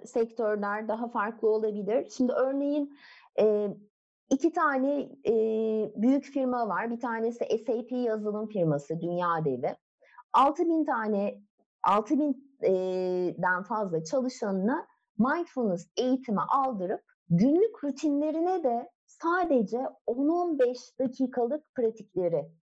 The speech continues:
ek-, eklediler. On on beş dakika günde bu kadar. Uluslararası sigorta şirketi var. Aetna, Amerikan şirketi.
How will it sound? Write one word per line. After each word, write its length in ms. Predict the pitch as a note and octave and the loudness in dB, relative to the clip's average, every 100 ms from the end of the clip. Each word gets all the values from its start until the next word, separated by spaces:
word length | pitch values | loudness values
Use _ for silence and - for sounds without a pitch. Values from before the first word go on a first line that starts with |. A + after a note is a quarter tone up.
| _ _ - | _ _ -4
ek-, 260 | E3 - - | -4 -4 -4
eklediler. 600 | D#3+ - D3 A#2+ A#2 - - - | -4 -2 -4 -4 -6 -10 -16 -4
On 100 | C#4+ | 0
on 240 | A4 C#5 A#4 | 2 2 0
beş 180 | F4+ - | -2 -4
dakika 360 | C4+ B3 A#3+ | -4 -4 -2
günde 460 | A3+ A#3+ D#4 C4+ G3+ | -2 0 0 0 -2
bu 80 | F4 | -4
kadar. 520 | - A3+ C#3 B2 _ _ _ _ _ _ _ _ - _ _ _ _ - | -4 -4 -6 -10 _ _ _ _ _ _ _ _ -20 _ _ _ _ 2
Uluslararası 840 | C4+ D4+ - G4 G4 F#4 - D#4+ | 2 2 0 -2 -2 -4 -4 -4
sigorta 520 | D#4 D4+ C4 D4+ D4+ | -2 -2 -2 -2 -4
şirketi 640 | C#4 - G#3 A3+ G#3 F3 D#3 - _ - | -8 -8 -2 -2 -2 -4 -4 -6 _ -6
var. 280 | C3 C#3 - - | -4 -4 -8 -4
Aetna, 720 | A3 A#3 B3+ C4 G3 C#3 C3+ - _ _ _ _ | 0 4 4 2 -4 -4 -6 -12 _ _ _ _
Amerikan 560 | - F3+ F3+ F#3 G3 F3+ | -4 -2 0 -2 -2 -2
şirketi. 680 | F3+ D#3 D#3 B2 - - | -2 -4 -2 -4 -4 -6